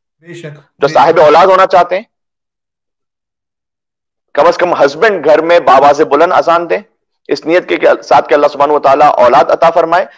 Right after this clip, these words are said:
Speaker 2: वुसअत रिज़्क आप चाहते हैं, किसी जॉब की तलाश में हैं,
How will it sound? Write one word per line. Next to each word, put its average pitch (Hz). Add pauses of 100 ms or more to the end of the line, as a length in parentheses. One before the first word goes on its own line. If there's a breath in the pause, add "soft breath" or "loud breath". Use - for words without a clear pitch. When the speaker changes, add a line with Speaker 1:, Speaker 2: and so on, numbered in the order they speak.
(140 soft breath)
Speaker 2:
वुसअत 214
रिज़्क 226
आप 226
चाहते 196
हैं, 151
किसी 151
जॉब 208
की 226
तलाश 175
में 156
हैं, 139